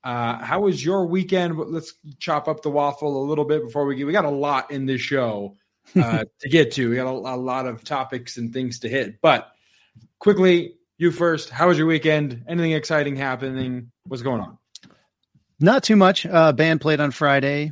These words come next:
Speaker 2: Uh, it was a good
Speaker 1: Nice.
Speaker 2: time. Um, and then, uh, Saturday,
Speaker 1: Mm.
Speaker 2: played some poker. Uh, and I'll tell you what, uh, there were thirty people and you had a buy-in and the whole deal.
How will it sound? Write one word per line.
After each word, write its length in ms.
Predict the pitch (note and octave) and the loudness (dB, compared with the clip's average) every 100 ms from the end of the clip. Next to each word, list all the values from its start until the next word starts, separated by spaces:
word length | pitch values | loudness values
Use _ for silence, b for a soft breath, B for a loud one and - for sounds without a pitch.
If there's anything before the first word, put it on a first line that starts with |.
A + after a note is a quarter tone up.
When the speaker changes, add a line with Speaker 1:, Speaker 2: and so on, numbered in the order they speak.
| - | -8
Speaker 2:
Uh, 60 | C#3+ | -8
it 120 | B2+ | -6
was 160 | B2 - | -8 -12
a 20 | _ | _
good 60 | C3+ | -4
Speaker 1:
Nice. 120 | B2+ | -2
Speaker 2:
time. 500 | C3 C3 C3 C#3+ B2 _ | -2 -4 -4 -8 -12 _
Um, 540 | C#3 B2 A#2+ A#2 A#2 B2 - - | -10 -6 -6 -4 -6 -8 -12 -10
and 200 | C3 A#2+ | -6 -4
then, 300 | A#2 A#2 A#2 | -4 -6 -6
uh, 220 | A#2 A2+ | -6 -8
Saturday, 800 | - - B2+ B2+ B2 B2+ B2+ B2 | -10 -6 -4 -2 -2 -2 0 0
Speaker 1:
Mm. 100 | F#3 | -2
Speaker 2:
played 200 | D3 B2 | -2 -4
some 120 | - | -4
poker. 520 | - C#3 C3+ D3+ D#3+ - b b b - | -6 -2 -2 0 -2 -6 b b b -6
Uh, 300 | C3+ B2 B2 - | -2 -2 -4 -2
and 720 | F3 A#3+ B3+ E3 D#3 F3 - _ _ _ _ | 0 4 6 6 4 0 -4 _ _ _ _
I'll 60 | - | -2
tell 180 | E3+ E3 | 4 4
you 120 | C#3+ | 6
what, 360 | C#3+ D#3+ F#3 - _ - | 8 6 6 -6 _ -6
uh, 460 | C#3+ C#3 C3 B2 - - | -2 0 2 0 -4 -10
there 180 | B2+ C3 | -6 -4
were 80 | |
thirty 340 | A#2 - C#3 C3 | -6 -4 -4 -4
people 580 | - C3+ D#3+ D#3+ E3+ - | -4 -6 -4 -6 -6 -10
and 440 | B2+ A#2+ A#2 A2+ - | -8 -6 -8 -10 -12
you 140 | D#3+ | -14
had 80 | C3 | -12
a 20 | |
buy-in 560 | G2+ B2 C3+ C#3+ C#3+ C3 | -6 -2 -2 -2 -2 -4
and 100 | A2 | -6
the 60 | G#2+ | -6
whole 160 | C3 | -6
deal. 540 | A#2 A#2+ C3 C#3+ - | -2 0 0 -2 -6